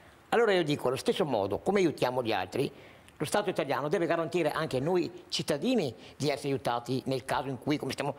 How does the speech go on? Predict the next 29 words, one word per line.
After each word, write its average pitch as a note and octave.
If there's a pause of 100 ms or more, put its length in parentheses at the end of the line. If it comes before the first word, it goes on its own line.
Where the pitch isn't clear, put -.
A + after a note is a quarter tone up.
(120)
affrontando C3+
adesso, A#2+ (160)
che -
siamo A#2
in A#2+
difficoltà. A#2 (680)
Poi A#3
dobbiamo F#3+
pensare E3+
anche C#3
che E3
noi, C#3+
senza D3
accorgerci, B2+ (960)
aiutiamo C#3+
l'Ucraina F3+
da E3
una D3
parte D3 (180)
con C#3
le B2
armi F#2+
e -
poi F3+
allo D3+
stesso C3+
tempo A#2+
aiutiamo A2+
anche G#2